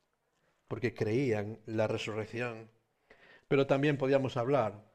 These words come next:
de testimonio de miles de vidas y de cientos de millones de vidas transformadas a través de los siglos por el poder de la resurrección. Personas que han sido liberadas de adicciones.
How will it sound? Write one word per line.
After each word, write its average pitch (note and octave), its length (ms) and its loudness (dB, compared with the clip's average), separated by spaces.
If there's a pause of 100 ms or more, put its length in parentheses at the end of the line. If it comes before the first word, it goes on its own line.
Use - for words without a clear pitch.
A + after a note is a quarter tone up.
(600)
de B2+ 220 -2
testimonio A2 800 0 (520)
de A2 220 0
miles A2+ 500 -2
de G2+ 100 -4
vidas G#2 420 -2
y A2 40 -6
de B2 80 -8
cientos C#3+ 400 0
de A#2+ 80 -2
millones A2+ 400 0
de G#2+ 80 0
vidas A2+ 300 -2
transformadas A#2 640 -2
a A#2+ 80 -2
través A2+ 240 -4
de B2 60 -4
los A#2 180 -10
siglos B2 300 -6
por A2+ 140 -4
el A2+ 100 -4
poder A#2 260 -4
de A2+ 80 -4
la A#2 120 0
resurrección. A#2 720 -6 (680)
Personas C#3+ 320 2
que E3+ 80 2
han C#3+ 80 2
sido D#3+ 320 2
liberadas C3+ 480 4
de B2 60 2
adicciones. A#2 640 0